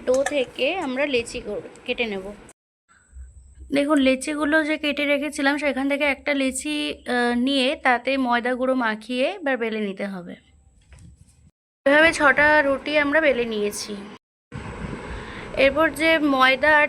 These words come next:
তেলের যে মিশ্রণটা বানিয়ে রেখেছিলাম, সেটা একটা রুটির ওপরে এভাবে দিয়ে দিচ্ছি। ওই মিশ্রণটা দেওয়ার পরে অল্প একটু ময়দা গুঁড়ো ছড়িয়ে দিতে হবে।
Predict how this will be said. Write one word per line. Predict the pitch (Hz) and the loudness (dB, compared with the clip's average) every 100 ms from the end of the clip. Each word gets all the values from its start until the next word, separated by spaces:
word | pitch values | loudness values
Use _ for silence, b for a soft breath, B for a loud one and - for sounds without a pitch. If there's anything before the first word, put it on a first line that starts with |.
| 294 | 0
তেলের | 277 277 285 | -2 0 -4
যে | 311 | -4
মিশ্রণটা | 277 254 - 277 294 | -4 -6 -4 -4 -2
বানিয়ে | 285 247 247 277 | 0 0 0 -2
রেখেছিলাম, | 262 254 262 262 240 294 | -2 -2 -8 -4 -4 -4
সেটা | 349 277 254 269 254 | -4 -6 -4 0 0
একটা | 247 - 269 | -2 -4 -2
রুটির | 262 254 262 | -2 -4 -6
ওপরে | 254 240 - 247 262 392 415 - - - - - - - | -4 -6 -4 0 0 0 -4 -18 -20 -20 -20 -20 -20 -14
এভাবে | 240 254 247 269 262 247 | -8 -6 -4 -2 -2 -4
দিয়ে | 240 | -6
দিচ্ছি। | 233 226 - - 269 - - - | -6 -10 -14 -14 -14 -14 -14 0
ওই | 294 | 0
মিশ্রণটা | 294 277 - 285 294 311 | 2 -2 0 2 4 4
দেওয়ার | 269 269 285 285 277 | 4 2 2 2 0
পরে | 240 247 285 | 0 2 2
অল্প | - 240 240 247 | 2 0 -2 -2
একটু | 277 269 - 285 | -4 -4 -8 -6
ময়দা | 262 233 233 262 | -2 -2 -2 -4
গুঁড়ো | 240 247 | -2 -2
ছড়িয়ে | 254 262 240 240 | -4 -4 -6 -6
দিতে | 240 247 | -8 -8
হবে। | 247 240 | -8 -6